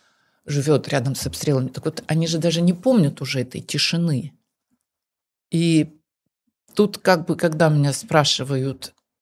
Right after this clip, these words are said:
щас уже, слава богу, нет, раньше спрашивали: «Вы бы лучше эти деньги там на дроны, на С С У, там, помогайте фронту».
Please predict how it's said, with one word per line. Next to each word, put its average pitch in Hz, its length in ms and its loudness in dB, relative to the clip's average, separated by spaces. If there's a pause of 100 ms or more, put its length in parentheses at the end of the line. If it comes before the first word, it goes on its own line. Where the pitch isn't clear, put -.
(140)
щас - 280 -4
уже, - 100 -10
слава 127 240 -6
богу, 143 200 -6
нет, 226 260 -2
раньше 143 260 -2
спрашивали: 135 540 -6
«Вы 165 200 -2
бы 165 120 -4
лучше 165 380 -6
эти - 160 -12
деньги 185 340 -4
там 139 260 -8
на 131 100 -6
дроны, 156 520 -2
на 101 260 -6
С - 300 -14
С 143 340 -8
У, 180 320 -2
там, - 220 -10
помогайте 131 640 -10
фронту». 185 560 -6